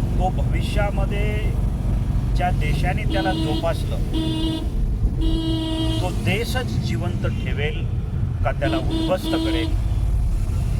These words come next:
हे सुद्धा सांगता येत नाही. जगामध्ये आजपर्यंत बऱ्याचशा धर्मांनी त्यांचं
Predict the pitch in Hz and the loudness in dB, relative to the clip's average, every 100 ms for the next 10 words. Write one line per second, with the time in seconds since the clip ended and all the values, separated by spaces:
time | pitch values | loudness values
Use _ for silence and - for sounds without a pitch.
0 | - - 185 214 - - 147 127 117 - | 0 0 0 0 2 2 2 2 0 0
1 | - - - - - - - - 156 160 | 0 0 2 2 2 2 2 2 2 2
2 | - 151 147 - - - 180 - - - | 2 2 2 2 2 2 2 2 4 4
3 | - - - - - - - - - - | 2 2 2 2 2 2 2 2 2 2
4 | - - 170 170 156 147 - - - - | 2 4 2 2 2 2 2 2 2 2
5 | - - - - 160 - - 139 - - | 2 2 2 2 2 2 2 2 2 2
6 | - - - - - - - - - - | 2 2 2 2 2 2 2 0 0 2
7 | - 156 185 - - 214 160 147 147 135 | 2 2 2 2 2 0 0 0 0 0
8 | - - - - - - - - - - | 0 0 0 0 0 0 0 0 0 0
9 | - - - - 147 - - 196 202 208 | 0 0 0 0 0 0 0 0 0 0